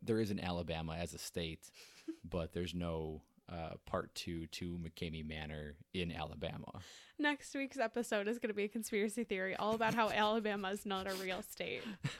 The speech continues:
Speaker 2: Sorry, just kidding. I saved that conspiracy theory for North Dakota.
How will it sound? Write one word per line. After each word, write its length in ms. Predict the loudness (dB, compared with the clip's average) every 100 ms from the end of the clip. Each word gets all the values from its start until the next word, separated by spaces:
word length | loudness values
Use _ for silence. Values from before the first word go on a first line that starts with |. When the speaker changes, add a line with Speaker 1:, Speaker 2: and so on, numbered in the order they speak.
| -6 -6 -6 -8 -8 _ _ _ -20 -20 -20 -20 -20 -20 _ -20 -10
Speaker 2:
Sorry, 340 | -2 0 0 -2
just 180 | -4
kidding. 260 | -4 -4 -2
I 120 | -2
saved 240 | -2 -4 -4
that 180 | -8
conspiracy 480 | -10 -8 -6 -6 -8
theory 240 | -8 -6 -6
for 140 | -6
North 320 | -6 -8 -10 -12
Dakota. 520 | -10 -8 -8 -8